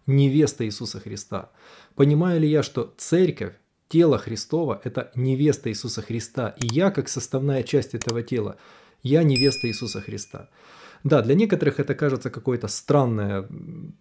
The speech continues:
учение или какой-то взгляд вообще, как можно говорить, может быть, какие-то мужчины скажут о том, что да что это вообще, как я могу себя там какой-то невестой считать. В этом и проблема. И вот, э,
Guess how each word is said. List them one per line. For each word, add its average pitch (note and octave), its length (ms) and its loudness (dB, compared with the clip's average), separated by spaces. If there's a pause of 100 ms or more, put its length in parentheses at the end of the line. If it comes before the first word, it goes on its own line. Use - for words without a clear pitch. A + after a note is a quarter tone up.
(300)
учение C#3 760 4
или A2+ 120 -2
какой-то B2 380 -2
взгляд A#2+ 400 2
вообще, A2+ 180 -6
как C3 220 -2
можно C3+ 340 4
говорить, A#2+ 540 0
может A#2 240 -4
быть, G#2+ 160 -6
какие-то B2 340 -4
мужчины C#3+ 460 4
скажут B2 400 0
о - 20 -4
том, A#2 220 -4
что A2 160 -8
да G#2+ 200 -2
что - 400 0
это G#2+ 200 0
вообще, G#2 260 -4
как A2+ 320 -4
я A#2 80 0
могу A2 220 -2
себя G#2+ 260 -4
там G#2+ 140 -6
какой-то A#2+ 340 -6
невестой C#3+ 480 2
считать. A#2+ 500 -4 (1200)
В C#3 80 4
этом F#3+ 240 10
и D3+ 40 8
проблема. C3+ 480 4 (460)
И C3+ 240 -2
вот, B2+ 240 0 (480)
э, A#2 380 -2